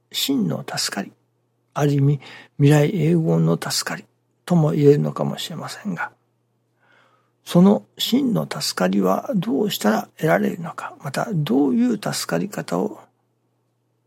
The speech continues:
してほしいと神様が願っておられるのか。それは私どもの心が助かる。それは育つこと。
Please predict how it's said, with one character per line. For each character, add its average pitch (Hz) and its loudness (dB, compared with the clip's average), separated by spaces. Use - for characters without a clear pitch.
し - -8
て - 2
ほ - -2
し 160 -6
い - -12
と - -18
神 143 -2
様 143 -8
が - -8
願 147 0
っ 175 -6
て - -12
お - -4
ら 151 -2
れ 175 -8
る 165 -16
の 170 -14
か。 - -14
そ - 2
れ 123 2
は 127 -6
私 - -6
ど 220 2
も 160 0
の 76 -4
心 - 0
が 247 0
助 - -4
か 294 -2
る。 285 -4
そ - -2
れ 175 4
は - 2
育 269 0
つ - -8
こ - -4
と。 - -14